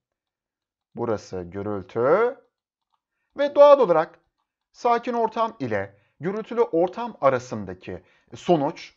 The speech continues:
yani bağımlı değişken, başarı unsuru bizim için buraya geldi. Bakın tekrar söylüyorum. Ee, potansiyel bir sınav sorusudur.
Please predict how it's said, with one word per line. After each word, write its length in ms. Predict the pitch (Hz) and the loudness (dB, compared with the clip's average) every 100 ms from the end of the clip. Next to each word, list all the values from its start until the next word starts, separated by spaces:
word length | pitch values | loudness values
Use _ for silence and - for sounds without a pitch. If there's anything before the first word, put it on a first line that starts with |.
| - | -10
yani 340 | 104 92 95 | -8 -8 -8
bağımlı 360 | 95 113 139 127 | -6 -4 -4 -4
değişken, 440 | 101 95 95 82 | -6 -10 -14 -14
başarı 440 | 92 110 143 156 120 | -6 -4 -2 -2 -2
unsuru 720 | - 104 95 104 120 151 151 _ _ _ _ - | -6 -12 -10 -6 -2 -2 -4 _ _ _ _ -12
bizim 360 | 117 101 95 | -12 -10 -14
için 500 | 82 - 107 107 113 _ _ _ _ _ _ _ - | -16 -12 -10 -10 -14 _ _ _ _ _ _ _ -14
buraya 380 | 104 90 101 104 | -10 -4 -2 -2
geldi. 340 | 95 87 - _ _ _ _ _ _ _ | -4 -8 -18 _ _ _ _ _ _ _
Bakın 200 | 151 - | -8 -6
tekrar 360 | 180 214 214 170 | -2 0 4 2
söylüyorum. 580 | - 143 117 104 104 123 _ _ _ _ _ _ _ | 2 -2 0 -4 -6 -10 _ _ _ _ _ _ _
Ee, 460 | 117 117 113 113 113 _ _ _ - | -4 0 0 -2 -4 _ _ _ -14
potansiyel 520 | 143 185 185 196 175 | -10 -10 -6 -4 -4
bir 60 | |
sınav 300 | 165 151 139 | -4 -2 -2
sorusudur. 600 | 131 120 101 - 85 - | -2 -6 -8 -12 -20 -20